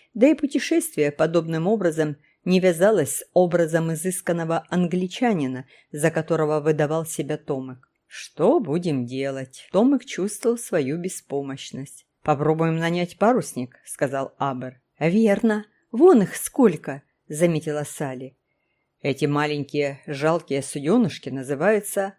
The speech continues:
канжа», объяснил Абер. «Вам не подобает плыть на них. Вы должны отправиться в дорогу на большой,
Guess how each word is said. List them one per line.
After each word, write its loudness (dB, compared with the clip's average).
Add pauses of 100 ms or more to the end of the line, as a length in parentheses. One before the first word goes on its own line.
канжа», 0 (320)
объяснил -4
Абер. -6 (240)
«Вам 4
не 2
подобает 2
плыть -4
на -2
них. -6
Вы -2
должны -2
отправиться 0
в -6
дорогу 2
на 0
большой, -2